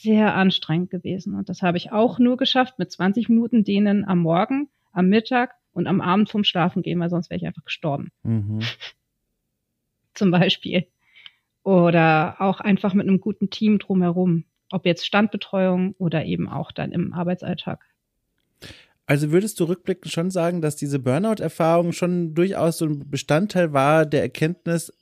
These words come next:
Speaker 2: man kann zwar sehr viel aushalten und tragen, aber man sollte auch dieses Mantra sich vorhalten, man ist auch nur ein Mensch und es gibt Grenzen von dem, was man leisten kann und will. Würdest du da so sagen oder ist das eher so eine eigene Erfahrung für sich?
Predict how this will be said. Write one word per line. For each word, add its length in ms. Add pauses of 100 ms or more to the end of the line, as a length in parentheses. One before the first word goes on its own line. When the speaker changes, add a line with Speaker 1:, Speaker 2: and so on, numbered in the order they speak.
(180)
Speaker 2:
man 160
kann 240
zwar 260
sehr 160
viel 140
aushalten 580
und 140
tragen, 380
aber 280 (280)
man 340
sollte 400
auch 160 (100)
dieses 540
Mantra 360
sich 160
vorhalten, 440
man 280
ist 280
auch 220
nur 120
ein 140
Mensch 300
und 80
es 140
gibt 160
Grenzen 600 (220)
von 340
dem, 220
was 160
man 140
leisten 360
kann 220
und 180
will. 200 (320)
Würdest 240
du 20
da 140
so 100
sagen 380
oder 260
ist 180
das 120
eher 240
so 80
eine 260
eigene 300
Erfahrung 400
für 140
sich? 340